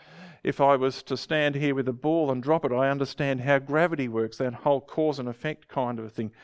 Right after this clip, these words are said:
Our world operates rationally, we like to think. And we don't sit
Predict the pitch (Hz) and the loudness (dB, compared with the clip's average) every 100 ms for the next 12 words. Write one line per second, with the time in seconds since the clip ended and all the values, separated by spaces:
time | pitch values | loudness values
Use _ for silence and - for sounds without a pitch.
0 | - - - 175 - - 156 143 139 170 | -20 -20 -20 -20 -16 0 4 4 6 4
1 | 165 156 151 175 147 147 139 131 123 131 | 6 4 0 -2 0 2 2 2 -4 2
2 | 156 160 - 165 143 120 92 - _ 117 | 2 2 0 0 2 2 0 -8 _ -2
3 | 139 131 123 120 - 120 - 113 95 _ | 0 2 2 0 -4 -10 -4 -6 -6 _
4 | _ _ _ _ _ _ _ _ - - | _ _ _ _ _ _ _ _ -6 -2
5 | 143 139 160 185 - - 160 | 0 2 2 0 -4 -2 -2